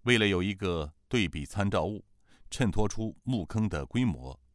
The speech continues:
谭维四提前做了准备。挑选当地驻军前来支援的两辆解放牌汽车、一辆黄河大吊车和一辆北京吉普车停放在旁边。热情的部队首长们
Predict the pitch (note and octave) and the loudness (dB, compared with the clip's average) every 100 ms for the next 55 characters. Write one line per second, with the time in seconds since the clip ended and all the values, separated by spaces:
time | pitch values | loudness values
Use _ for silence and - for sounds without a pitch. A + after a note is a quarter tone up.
0 | _ _ _ - - G2+ G2 G2+ - F#2 | _ _ _ -20 0 2 2 0 -2 -6
1 | - - A2+ - E2+ F#2 F2+ C#2+ C#2+ B1+ | -6 -4 -4 -2 -4 -2 -2 -4 -8 -10
2 | C#2 - _ _ _ _ _ _ _ _ | -12 -16 _ _ _ _ _ _ _ _
3 | - - A#2 A2+ G2 D#2+ G2+ G#2+ G2 E2 | -20 -2 2 2 2 2 2 2 0 -2
4 | F2+ E2+ F#2+ F#2+ F2 F2+ F#2 F2 G2 F2 | -4 0 2 2 0 0 -2 -2 -2 -2
5 | D#2+ D#2+ C#2+ C#2+ C#2+ F2 E2+ C#2+ - D#2 | 0 -2 -2 -4 -2 0 0 -2 -6 -6
6 | - E2 - E2 - D2+ F#2+ F#2 - _ | -4 -4 -4 -6 -6 -8 -6 -6 -8 _
7 | - - - G2 F2+ D2+ D#2+ E2+ - F2 | -20 -14 -4 2 2 0 -2 -2 -2 -2
8 | F#2 D#2 C2 F2 E2+ G#2 G2 - _ - | 0 0 0 -4 -4 -6 -6 -12 _ -6
9 | F#2 F#2+ F#2+ E2+ D2 D2+ C#2+ F2+ E2 G#2+ | -2 0 0 -2 -2 -6 -4 -2 -2 -4
10 | - D#2+ - F#2+ - - F2 F2 - D2+ | -4 -8 -6 -6 -8 -10 -6 -2 0 -2
11 | D2+ - D2+ E2 D#2+ - _ _ _ _ | -4 -6 -6 -6 -6 -8 _ _ _ _
12 | _ _ _ _ _ _ - A#2+ A2+ G#2+ | _ _ _ _ _ _ -4 2 2 4
13 | G#2+ G2 A2 G2+ F#2 - F#2+ F2+ D2+ E2 | 2 2 0 -2 -2 -2 -2 -2 0 -2